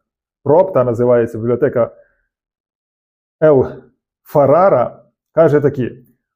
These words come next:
«Авторитет і сила папи настільки великі, що він може пояснювати і тлумачити навіть закон Божий.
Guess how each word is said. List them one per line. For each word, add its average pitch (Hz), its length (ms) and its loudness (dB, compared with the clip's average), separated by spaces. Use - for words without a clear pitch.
«Авторитет 196 760 2
і 180 80 2
сила 180 340 2
папи 214 460 0
настільки 160 580 -2
великі, 151 540 0
що 175 280 0
він 220 240 0
може 196 380 2
пояснювати 196 1000 0
і 190 120 2
тлумачити 180 760 0
навіть 165 400 0
закон 143 640 0
Божий. 127 440 0